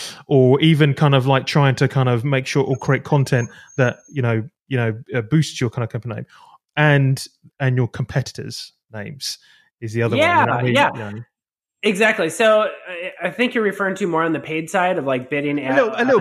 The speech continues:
Speaker 1: bit,
Speaker 2: on
Speaker 1: but, uh, yeah, but I think it kind of, you, you could kind of start in, integrating that into your kind of content on your page and stuff like that, right? I mean, it
Speaker 2: Oh,
Speaker 1: is
Speaker 2: yeah,
Speaker 1: the,
Speaker 2: yeah.
Speaker 1: you, you, but yeah.
Speaker 2: So fine line. It's, every industry is unique. You know,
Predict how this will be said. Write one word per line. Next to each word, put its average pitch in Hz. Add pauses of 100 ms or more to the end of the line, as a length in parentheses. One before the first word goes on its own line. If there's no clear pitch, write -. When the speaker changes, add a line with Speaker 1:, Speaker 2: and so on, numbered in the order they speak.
(100)
Speaker 1:
bit, 165
Speaker 2:
on -
Speaker 1:
but, -
uh, 175
yeah, 208
but 180
I 175
think 220
it 190
kind 190
of, 160
you, 202
you 208
could 202
kind 156
of 135
start -
in, 151
integrating 143
that 127
into 127
your 127
kind 123
of 110
content 127
on 123
your 117
page 120
and 113
stuff -
like 117
that, 110
right? 135
I 131
mean, 131
it -
Speaker 2:
Oh, 269
Speaker 1:
is 302
Speaker 2:
yeah, 311
Speaker 1:
the, 302
Speaker 2:
yeah. 143 (140)
Speaker 1:
you, 131
you, 135
but 127
yeah. 110 (760)
Speaker 2:
So 233
fine 302
line. 143
It's, 202 (360)
every 214
industry 190
is 175
unique. 135
You 202
know, 190